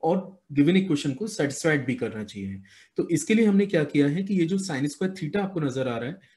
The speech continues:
इसको हम लोग ब्रेक कर सकते हैं टू into one minus cos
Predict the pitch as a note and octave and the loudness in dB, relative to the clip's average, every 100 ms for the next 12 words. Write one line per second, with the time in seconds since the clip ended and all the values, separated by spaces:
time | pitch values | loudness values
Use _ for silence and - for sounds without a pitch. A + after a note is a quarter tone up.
0 | _ - D3+ - A3 F#3+ F#3+ C#3 C3 E3+ | _ -4 -2 0 2 4 4 2 2 2
1 | - D#3+ - C#3 F3 F#3 - - F#3 A3 | 2 -2 -2 -8 -6 -8 -6 -2 -2 -2
2 | F3+ D3 C#3+ - B2+ D3 F#3+ _ _ _ | -2 -2 -2 -4 -4 -4 -10 _ _ _
3 | A2 B2+ F#3+ G#3 D3 B2 D3+ F#3 - D3 | -6 -2 0 0 0 -2 -4 -6 -6 -2
4 | E3 | 0